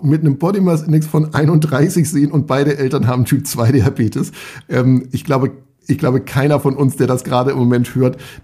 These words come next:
denkt an einen, an einen Diabetes-Typ als Typ zwei Diabetes. Aber, und das ist natürlich genau der Punkt, und das ist, glaube ich, der Punkt, der auch die Hausärztin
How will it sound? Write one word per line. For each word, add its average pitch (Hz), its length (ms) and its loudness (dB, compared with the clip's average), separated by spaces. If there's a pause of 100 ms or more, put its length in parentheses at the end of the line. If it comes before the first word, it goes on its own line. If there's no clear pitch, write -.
denkt 123 260 0
an 117 140 0
einen, 110 260 2
an 113 180 0
einen 135 160 4
Diabetes-Typ 123 560 -4
als 120 160 -10
Typ 117 160 -10
zwei 117 200 -4
Diabetes. 160 440 -4
Aber, 143 360 -2
und 160 100 -4
das 147 120 -4
ist - 40 -12
natürlich 170 240 -2
genau 151 240 0
der 147 120 0
Punkt, 214 380 -2
und 127 140 -8
das 135 80 -6
ist, 156 40 -12
glaube 165 120 -2
ich, 156 60 -2
der 151 100 -6
Punkt, 165 240 -4
der 139 140 -4
auch - 80 -16
die 131 100 -4
Hausärztin 131 640 -4